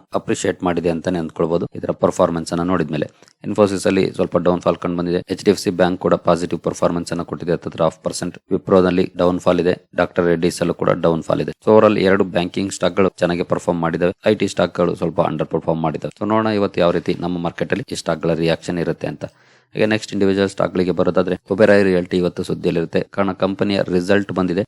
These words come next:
ರಿಸಲ್ಟ್ quarter on quarter ಆಗ್ಬೋದು, year on year ಆಗ್ಬೋದು, ಡೌನ್ ಪರ್ಫಾರ್ಮೆನ್ಸ್ ಇದೆ. So ಹಾಗಾಗಿ ಈ ಸ್ಟಾಕ್ ನ ನಿಮ್ಮ ರಡಾರ್ ಅಲ್ಲಿ ಇಟ್ಕೊಂಡು ಅಬ್ಸರ್ವ್ ಮಾಡ್ಬೋದು. ಯಾಕೆಂತಂದ್ರೆ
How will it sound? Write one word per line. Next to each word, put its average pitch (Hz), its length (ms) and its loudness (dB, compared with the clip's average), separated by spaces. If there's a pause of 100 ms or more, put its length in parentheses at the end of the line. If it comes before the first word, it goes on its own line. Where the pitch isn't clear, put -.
(140)
ರಿಸಲ್ಟ್ 117 480 2
quarter 110 440 2
on 107 100 -6
quarter 98 260 2
ಆಗ್ಬೋದು, 98 400 2 (140)
year 92 240 2
on 92 60 0
year 87 160 2
ಆಗ್ಬೋದು, 87 500 -2 (240)
ಡೌನ್ 104 300 6
ಪರ್ಫಾರ್ಮೆನ್ಸ್ 82 640 2
ಇದೆ. 76 80 -4
So - 360 -14
ಹಾಗಾಗಿ 104 260 2
ಈ - 20 2
ಸ್ಟಾಕ್ - 340 -2
ನ 98 100 -2
ನಿಮ್ಮ 92 300 -2
ರಡಾರ್ 87 240 4
ಅಲ್ಲಿ 87 120 -2
ಇಟ್ಕೊಂಡು 87 280 -2
ಅಬ್ಸರ್ವ್ 87 260 0
ಮಾಡ್ಬೋದು. 85 320 0 (460)
ಯಾಕೆಂತಂದ್ರೆ 95 540 -2